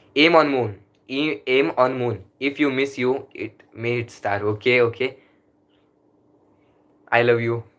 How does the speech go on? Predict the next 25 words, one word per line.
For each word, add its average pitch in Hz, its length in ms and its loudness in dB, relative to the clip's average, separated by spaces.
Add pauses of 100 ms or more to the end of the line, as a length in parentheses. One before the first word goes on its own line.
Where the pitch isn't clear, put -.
ओके। 120 380 0
<laughs> 120 640 -10 (1800)
ए, 123 420 4 (180)
इंटरनल 151 380 4
परसेंटेज 143 420 -2
कितना 135 240 -2
मिलता 120 220 0
है? 107 340 -2
ट्वेंटी 139 240 -2
परसेंट। 107 380 -4 (600)
ब्रो 120 140 -2
जल्दी 120 240 2
लाइव 117 180 4
कंप्लीट 107 320 -10
करो। 113 160 0
यस 127 240 4
सोफिया, 113 420 -2 (680)
आपको 123 220 4
जाना 135 200 4
है 139 60 4
तो 143 60 8
आप 131 80 6
जा 127 120 6
सकते 123 320 -6
हो। 104 160 -14